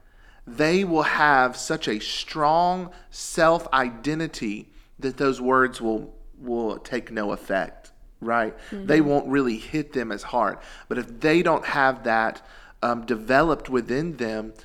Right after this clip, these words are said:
Speaker 1: when they become adults and they enter into challenging relationships, those challenges will cause them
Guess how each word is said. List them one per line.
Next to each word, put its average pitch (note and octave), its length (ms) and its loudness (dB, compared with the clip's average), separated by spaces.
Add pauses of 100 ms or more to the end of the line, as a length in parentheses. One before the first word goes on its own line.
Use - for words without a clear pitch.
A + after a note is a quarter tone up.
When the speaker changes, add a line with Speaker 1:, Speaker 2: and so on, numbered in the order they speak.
Speaker 1:
when C3+ 140 -2
they D3 120 2
become E3+ 380 0
adults B2 420 -2
and B2+ 100 -6
they A#2+ 100 -4
enter D3 320 -8
into D3 220 -8
challenging A2+ 720 -4 (360)
relationships, A#2 1160 -4 (640)
those D3 440 2
challenges C3+ 960 -2 (260)
will B2+ 160 -2
cause C#3 500 4
them A2+ 420 -2